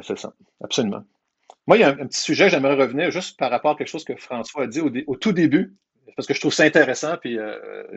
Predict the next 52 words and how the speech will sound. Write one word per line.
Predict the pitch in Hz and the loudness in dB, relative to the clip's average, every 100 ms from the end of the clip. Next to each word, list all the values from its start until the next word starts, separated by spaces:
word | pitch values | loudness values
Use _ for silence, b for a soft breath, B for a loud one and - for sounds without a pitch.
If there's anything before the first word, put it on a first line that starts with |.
| 95 | -14
c'est | 110 | -10
juste | 120 | -6
quelque | - 104 | -4 -2
chose | 107 143 | 0 0
que | - | 0
j'aimerais | 110 104 123 | -2 0 2
parler | 120 110 123 | 4 4 2
aussi, | 104 - 151 | -2 -4 -4
c'est | - 110 | -2 0
que, | 120 123 - B B B | 2 2 -2 B B B
euh, | 107 107 101 101 _ _ _ 110 123 | 0 2 2 -2 _ _ _ -8 2
quand | 147 | 4
t'as | 208 | 4
présenté | - 151 139 123 185 | 6 4 4 2 -2
tout | - | 0
à | 131 | 0
l'heure, | 120 147 131 | 2 2 2
euh, | 110 101 | -2 -6
François, | - 104 - 139 139 | -8 -10 -8 -10 -8
tu | 120 | -8
nous | 107 | -6
as | 107 | -4
présenté, | 120 104 98 139 143 | -4 -4 -6 -4 -4
t'as | |
parlé, | 113 120 110 135 135 | 0 2 6 6 6
euh, | 107 98 - 95 95 _ _ - | 4 -2 -6 -10 -12 _ _ -8
d'école | 117 143 135 | -4 2 4
interne | 120 113 135 135 | 2 0 0 0
puis | - 113 | -2 -4
externe | 101 - 120 117 101 | -4 -6 -6 -4 -6
dans | 95 | -6
les | 95 95 95 | -4 -4 -2
arts | 104 101 | -2 -2
martiaux. | 104 - 107 107 B B B | -6 -10 -12 -12 B B B
Moi, | 120 175 | 4 6
euh, | 185 131 113 104 - - | 6 4 0 -6 -10 -14
je | - | -14
suis | - 113 | -14 -6
pas, | - 170 _ - | -4 -4 _ -8
je | 151 | -4
crois | 151 180 | 2 2
pas | 247 | 2
que | - | 0
ça | 165 | -2
existe | 120 113 147 - | -2 -4 -6 -6
vraiment, | 139 113 120 | -8 -6 -6
cette | - 101 | -6 -10
différence-là, | 95 - 104 98 - - 127 | -12 -8 -8 -8 -12 -8 -6
dans | 113 | -6
le | 107 | -6
sens | - 143 147 - | 0 0 0 0
que, | 131 131 | 2 2